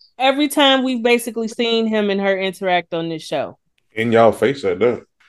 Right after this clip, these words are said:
Speaker 2: 'Cause it ain't like he just restricted to, you know, when him and Drew, you know, are together in scenes or, or alone and stuff. Like, he mean to her in the presence of y'all.
Speaker 1: Yeah. He's, he's a nasty piece of work.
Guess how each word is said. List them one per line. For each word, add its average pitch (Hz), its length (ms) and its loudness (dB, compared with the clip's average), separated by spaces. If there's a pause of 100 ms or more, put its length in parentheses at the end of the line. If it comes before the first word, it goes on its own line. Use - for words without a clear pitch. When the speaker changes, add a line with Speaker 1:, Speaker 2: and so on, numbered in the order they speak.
(140)
Speaker 2:
'Cause 92 160 -2
it 95 80 -4
ain't 120 180 2
like 104 200 4
he 107 100 0
just 101 280 0
restricted 95 600 -4
to, 98 320 0
you 98 120 0
know, 95 180 2
when 92 200 -2
him 101 220 -2
and 92 100 -8
Drew, 95 440 -2 (380)
you 110 100 -2
know, 101 240 4
are 98 160 4
together 104 520 2
in 98 120 -4
scenes 98 680 -8
or, 95 80 2
or 95 500 2
alone 104 340 0
and 95 80 -4
stuff. 101 240 -2
Like, 95 260 -4
he 127 260 -6
mean 107 440 -2
to 98 120 -6
her 104 260 4 (460)
in 113 260 0
the 110 80 2
presence 113 600 2
of 123 240 2
y'all. 113 480 -4 (320)
Speaker 1:
Yeah. 160 260 -6 (440)
He's, 247 360 -2 (380)
he's 311 180 2
a 247 60 -2
nasty 190 420 0
piece 170 240 -12
of 160 80 -8
work. 143 300 -6